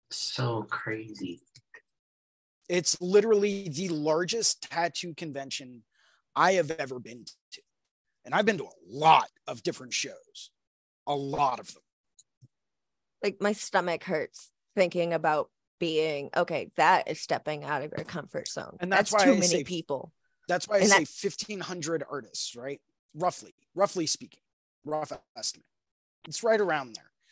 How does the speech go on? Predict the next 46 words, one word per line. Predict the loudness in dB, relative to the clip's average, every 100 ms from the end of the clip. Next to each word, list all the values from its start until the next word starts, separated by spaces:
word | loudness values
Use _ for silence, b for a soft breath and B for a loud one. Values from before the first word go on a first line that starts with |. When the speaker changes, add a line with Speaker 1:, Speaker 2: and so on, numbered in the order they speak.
| _
Speaker 2:
Sometimes | -6 -2 0 0 0
it's | -4
more, | -2 -2 -2
sometimes | -2 -4 -4 -4 -4
it's | -6
less, | -4 -2 -2 -4
depending | -6 -12 -12
on | -10
how | -8
many | -8 -8
vendors | -10 -10 -8 -8
are | -10
there. | -6 -4 -4 -6 -8 -14 b b b b
Um, | -6 -4 -2 -4 -8 -4 4
I | 6
usually | 4 0 -2 0 0 -2
do | -2 0 2 0 -2
a | -4 -2
split | -2 -2 -2 -4 -2
booth, | 0 0 -4 -10
a | -8 -8 -12 -8
dual | -4 -2
booth | 2 2 2 0 -8
with | -12 -8
three | -4 -2
artists. | 0 -2 -2 -2 -4 -10 _ _ _ _ -10
So | -4 -2
we | 2
all | 2 4
have | 2
a | 0
little | -2 -2
bit | -2
more | -4 -6
room. | -6 -6 -6 -4
It | -2
ends | -4
up | -6 -8
being, | -8 -6
like, | -8 -10
an |
extra | -12 -10 -10
hundred | -12 -12
bucks | -10 -10 -12
a |
person. | -12 -12 -10 -12